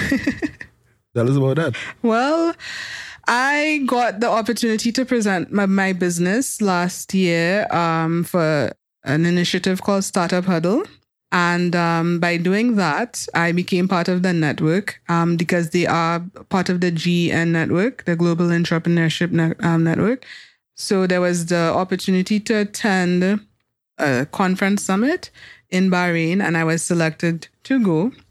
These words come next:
Speaker 1: Unfortunately, as you know, business goes, there's always the highs and the lows.
Speaker 2: Mm-hmm.
Speaker 1: One of the lows for me was getting selected, being chosen to present, but not being able to have gotten the funding to have been able to make it over there.
Speaker 2: Oh.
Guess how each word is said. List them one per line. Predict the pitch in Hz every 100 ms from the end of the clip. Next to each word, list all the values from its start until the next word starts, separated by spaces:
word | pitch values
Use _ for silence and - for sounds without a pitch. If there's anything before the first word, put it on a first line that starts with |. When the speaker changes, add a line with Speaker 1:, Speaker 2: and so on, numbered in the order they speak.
| - - - - 320
Speaker 1:
Unfortunately, | 330 302 247 220 233 214 202 214 -
as | 185 185 190 - - _ _ -
you | 190
know, | 175
business | 170 196 208 202 190
goes, | 185 180 185
there's | 180 180
always | 180 185 190
the | 196
highs | 202 190 190
and | 202
the | 214
lows. | 214 185 170 180 208 123
Speaker 2:
Mm-hmm. | 117 104 104 165
Speaker 1:
One | 185 185
of | 202
the | 254
lows | 269 240 240 -
for | 247
me | 226 202 202
was | 185 170 180 185
getting | - 170 185
selected, | 202 262 220 190 190 196 190 185
being | 175 190
chosen | 190 196 190 202
to | 226
present, | 208 233 202 180 175 196 190
but | 175
not | 185 185 151
being | 208 202
able | 185 175 175 175
to | 185
have | 160 156 156 -
gotten | - 151 - 175 160 156 - - _ -
the |
funding | - 214 208 214 220 220
to | 202
have | 175 170
been | 170
able | 165 165
to | 175
make | 165 175 180
it | 180
over | - -
there. | - - 269 -
Speaker 2:
Oh. | 92 87 85 82 73